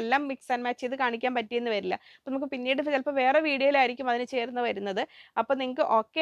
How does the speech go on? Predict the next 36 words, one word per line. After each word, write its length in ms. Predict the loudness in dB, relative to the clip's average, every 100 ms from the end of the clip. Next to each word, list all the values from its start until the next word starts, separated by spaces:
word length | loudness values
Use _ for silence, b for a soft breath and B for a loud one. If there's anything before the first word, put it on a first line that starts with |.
| 4
ആവണമെങ്കിൽ 380 | 4 2 0 0
അഫോർഡബിൾ 400 | 2 0 -2 2 2
ആയി 160 | 2 0
നിങ്ങൾക്ക് 300 | -2 -4 -4 -4
പർച്ചേസ് 280 | -4 -4 -2
ചെയ്യാൻ 140 | 0 0
പറ്റുന്നതാണെങ്കിൽ 520 | -2 0 0 0 -2
നിങ്ങൾ 140 | -2 0
അങ്ങനെ 140 | 0
നോക്കിക്കോളൂ. 360 | -4 -6 -4 -4
ഇന്ന് 100 | -2 -2
പ്രീമിയം 260 | -2 0 2
കളക്ഷൻസ് 380 | 0 0 -6 -4 -4
വരുന്നുണ്ട് 320 | -4 -6 -8
കേട്ടോ. 160 | -4 -4 B B B
അപ്പോൾ 120 | 0
നമ്മൾ 120 | 2 2
റെഗുലർ 320 | 2 4 4 2
യൂസിനായിട്ട് 440 | -2 -4 -4 -4 -4
cambric 300 | -4 -4 -4 0
കോട്ടണിൽ 320 | 0 0 0
അതും 140 | 0 0
വരുന്നുണ്ട്. 340 | -4 -4 -6 -6 b b b
ഇപ്പോൾ 140 | 0 4
കഴിഞ്ഞ 180 | 4 4
ദിവസങ്ങളിൽ 400 | 0 0 -2 0 -2
നമ്മളൊരു 260 | 0 -2 2
ക്ലിയറൻസ് 360 | 2 2 2 2
സെയിൽ 140 | 2 2
വീഡിയോ 180 | 4 2
ഇട്ടിരുന്നു. 240 | 0 -2 -2
അതിൽ 100 | 0
കുറച്ചുകൂടെ 300 | -2 2 2 2
മെസ്സേജസ് 380 | 2 0 0 0
പെൻഡിങ് 300 | 0 0 0
ഉണ്ട്. 140 | 0